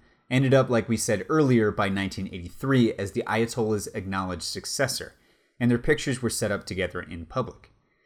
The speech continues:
But Montazeri was into, quote, "statist and leftist economic politics," unquote,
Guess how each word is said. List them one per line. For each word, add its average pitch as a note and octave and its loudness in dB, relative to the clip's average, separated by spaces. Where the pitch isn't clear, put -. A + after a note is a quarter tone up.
But C#3 4
Montazeri E3+ 8
was C3 4
into, C#3+ -2
quote, D3+ 4
"statist C#3+ 2
and B2 2
leftist C3 2
economic A2+ -2
politics," B2+ 0
unquote, G2 -4